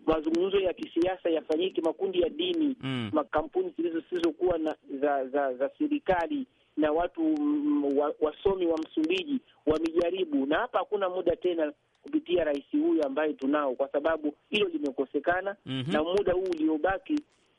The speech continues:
Speaker 1: ambaye, ambaye ni wiki mbili na wiki tatu, sio muhimu wa kuweza kujenga hapa umoja ambayo waweza ukachukua maamuzi
Speaker 2: Mm.
Speaker 1: mazuri kwa kila mtu.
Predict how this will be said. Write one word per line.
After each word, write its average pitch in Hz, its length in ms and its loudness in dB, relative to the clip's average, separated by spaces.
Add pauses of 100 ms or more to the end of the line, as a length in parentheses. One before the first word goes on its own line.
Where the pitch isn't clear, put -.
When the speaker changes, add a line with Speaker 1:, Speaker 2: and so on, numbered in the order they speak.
Speaker 1:
ambaye, 143 340 0
ambaye 170 340 0
ni 160 140 2
wiki 151 300 0
mbili 170 440 0
na - 100 0
wiki - 280 0
tatu, 175 460 -2 (560)
sio 196 200 2
muhimu 165 680 0 (180)
wa 151 100 2
kuweza 175 380 0
kujenga 151 460 0
hapa 156 340 0
umoja 151 640 0 (220)
ambayo 156 400 2
waweza 143 280 2
ukachukua 139 600 0 (220)
maamuzi 151 420 0
Speaker 2:
Mm. 143 60 2
Speaker 1:
mazuri 139 380 0
kwa 131 180 -2
kila 139 260 0
mtu. 117 280 -8